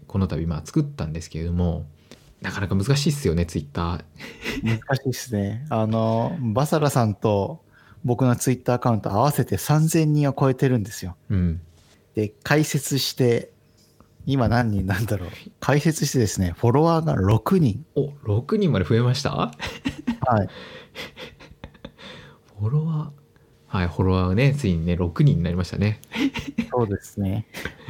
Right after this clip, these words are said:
Speaker 1: <laughs> このあたりってどうやって成長させるんですかね、これ。
Speaker 2: いや、もう我々千人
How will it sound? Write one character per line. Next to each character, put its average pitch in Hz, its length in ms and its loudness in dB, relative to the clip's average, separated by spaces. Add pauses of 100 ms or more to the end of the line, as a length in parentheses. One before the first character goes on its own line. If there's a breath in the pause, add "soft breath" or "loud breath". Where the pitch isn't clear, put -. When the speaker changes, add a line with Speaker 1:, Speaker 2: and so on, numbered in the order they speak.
(160)
Speaker 1:
<laughs> 156 500 -14
こ 113 240 -4
の 226 140 2
あ 247 40 -2
た - 100 -4
り 120 80 -2
っ - 20 -6
て 80 80 0
ど 131 180 0
う 339 140 2
や 339 60 0
っ - 20 -4
て 294 140 -4
成 226 200 0
長 208 140 0
さ 190 140 -4
せ 185 100 -4
る 180 80 0
ん 156 60 2
で - 80 2
す - 80 -6
か - 120 -10
ね、 78 140 -8
こ 82 120 -6
れ。 76 80 -6
Speaker 2:
い 65 40 -8 (1080)
や、 110 120 0
も 107 160 -4
う 104 40 0
我 120 180 2
々 160 260 4
千 202 380 2
人 107 320 2